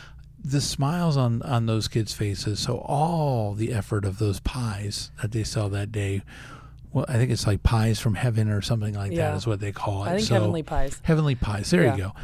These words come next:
Speaker 1: So go out of your way. Um, the pies are f-, award-winning. And I, I'm not joking. These are award-winning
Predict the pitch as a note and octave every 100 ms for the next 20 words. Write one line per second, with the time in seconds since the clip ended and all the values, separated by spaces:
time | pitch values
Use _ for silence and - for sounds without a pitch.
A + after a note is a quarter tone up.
0 | - - - E3 - - F#3 G3 G#3 F3+
1 | E3 C#3+ B2 G#2 G2+ G2+ G2+ G#2+ - -
2 | - C3+ B2+ B2 F#3 G3 C#3 G#2 G#2 -
3 | - - - C#3+ C3 C3+ A#2+ A2 G#2+ -
4 | - D3+ - F3 G#3+ G3+ E3+ D#3+ B2+ G#2
5 | G#2+ - C#3+ F3+ E3+ A#2 - B2 A2+ A#2
6 | G#2+